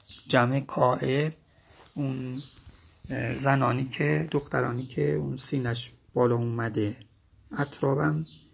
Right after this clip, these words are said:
به معنای اون هم سن معنی می‌کنن، چون میگه از حیث جنسی بعضن، اه،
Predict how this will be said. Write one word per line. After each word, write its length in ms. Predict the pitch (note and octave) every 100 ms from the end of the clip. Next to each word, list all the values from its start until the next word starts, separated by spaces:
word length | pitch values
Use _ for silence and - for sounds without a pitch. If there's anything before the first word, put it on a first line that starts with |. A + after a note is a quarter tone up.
| _ _ -
به 100 | C3+
معنای 580 | C3+ B2+ A#2+ B2 C#3
اون 360 | C#3+ B2+ B2 B2 - - - - _
هم 640 | - - C3+ C3 C3+ C#3 D#3 _ _ _
سن 420 | - - - C#3 C3+
معنی 400 | C3 A#2 A#2 A#2
می‌کنن، 640 | A2+ A2 - A2+ G#2+ - -
چون 160 | - C3+
میگه 200 | D3 C#3+
از 300 | C#3+ C#3+ - -
حیث 340 | C3+ C3 - C#3+ C#3+ D3+ - _ _ _ _ _
جنسی 540 | - C#3 C3+ C3+ - B2
بعضن، 580 | C3 C3 B2 A#2 A#2+ - _ _ - - -
اه، 380 | C3 A#2 A2 -